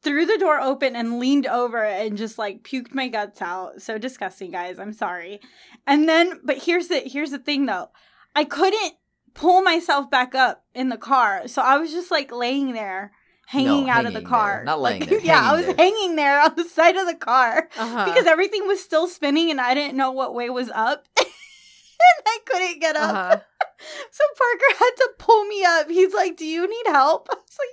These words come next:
Speaker 1: "Yes."
Speaker 2: Honestly, wh-, I could have pulled you up earlier, but I, I thought you were still throwing up. So I was like,
Speaker 1: No.
Speaker 2: "Oh, I'll just leave her." So I walked around my car, sat down, and then she, like, stayed in that position for, like, another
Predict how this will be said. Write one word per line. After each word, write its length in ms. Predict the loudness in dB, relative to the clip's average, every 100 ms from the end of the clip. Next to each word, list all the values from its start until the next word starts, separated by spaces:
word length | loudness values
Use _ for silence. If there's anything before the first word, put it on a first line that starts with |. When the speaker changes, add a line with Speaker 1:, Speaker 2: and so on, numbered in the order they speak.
| -10
Speaker 1:
"Yes." 320 | -10 -8 -4
Speaker 2:
Honestly, 380 | -2 -2 -2 -4
wh-, 120 | -4 -2
I 140 | -4
could 180 | -4 -6
have 140 | -8
pulled 220 | -6 -6 -6
you 80 | -8
up 100 | -8
earlier, 540 | -12 -10 -10 -10 -14 _ _
but 200 | -4 0
I, 240 | 0 0 -4
I 140 | -8
thought 260 | -4 -2 -2
you 100 | -4
were 120 | -6
still 320 | -8 -6 -6
throwing 400 | -6 -10 -8 -8
up. 160 | -10 -6
So 60 | -2
I 20 |
was 60 | 0
like, 100 | 0
Speaker 1:
No. 60 |
Speaker 2:
"Oh, 80 | 0
I'll 80 | 0
just 140 | -4
leave 140 | -8 -8
her." 80 | -6
So 140 | -4
I 40 | -4
walked 460 | -2 -2 -2 -4
around 160 | -8 -6
my 140 | -10
car, 480 | -8 -4 -4 -6 -10 -16 -16 -20 -6
sat 300 | -4 -4 -4
down, 380 | -4 -4 -4 -8
and 160 | -12
then 100 | -14
she, 140 | -14 -8
like, 280 | -8 -8 _ _ _ _
stayed 440 | -20 -12 -4 -2
in 100 | -2
that 160 | -6 -10
position 440 | -10 -8 -2 -2 -4
for, 220 | -4 -4
like, 180 | -2 -4
another 420 | 0 0 2